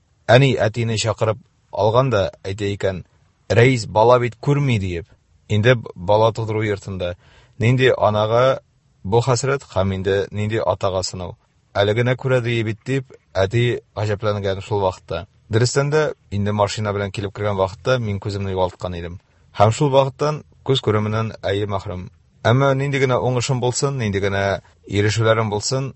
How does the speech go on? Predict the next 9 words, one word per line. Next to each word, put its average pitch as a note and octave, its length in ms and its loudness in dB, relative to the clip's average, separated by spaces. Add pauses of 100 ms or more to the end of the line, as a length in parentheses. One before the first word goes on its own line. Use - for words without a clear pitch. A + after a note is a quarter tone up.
(260)
Алла A#2 300 4
Субхана A#2+ 400 0
Тәгаләнең A#2+ 540 0
иң A#2 240 -4
элек G#2 260 -4
рәхмәте. F#2 640 -2 (260)
Ә G2+ 480 6 (240)
әти, A2 400 -2
әни A#2+ 420 -2